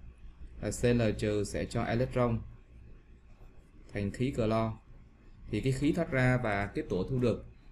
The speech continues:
chính là làm cho khối lượng dung dịch nó sẽ bị giảm đi. Nhưng tuy nhiên thì ở cái giai đoạn T giây này chúng ta sẽ chưa, chưa xét được gì ở quá trình T giây này cả. Đấy.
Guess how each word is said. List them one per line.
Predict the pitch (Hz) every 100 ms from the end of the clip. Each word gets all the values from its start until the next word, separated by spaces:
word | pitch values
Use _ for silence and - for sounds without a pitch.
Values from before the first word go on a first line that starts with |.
| -
chính | - 127
là | 156 120
làm | 107 107
cho | 117
khối | 117 139
lượng | 143 110
dung | 113
dịch | 107
nó | 107 113
sẽ | 131 - 87
bị | 98 - - 85
giảm | 80 117
đi. | 123 113 - - - - - - - - - - -
Nhưng | 135 139
tuy | 143
nhiên | 143 135
thì | 127
ở | 90 104
cái | 143
giai | 139 131
đoạn | 123 120
T | 131
giây | 127 127
này | 120 110
chúng | 131
ta | 131 123
sẽ | 101
chưa, | - 131 127 127
chưa | 131 131
xét | 139 180
được | 127 104
gì | 110
ở | 95 98
quá | 127
trình | 135 110
T |
giây | 120 120 120
này | 113
cả. | - 71 101 127 - - -
Đấy. | 101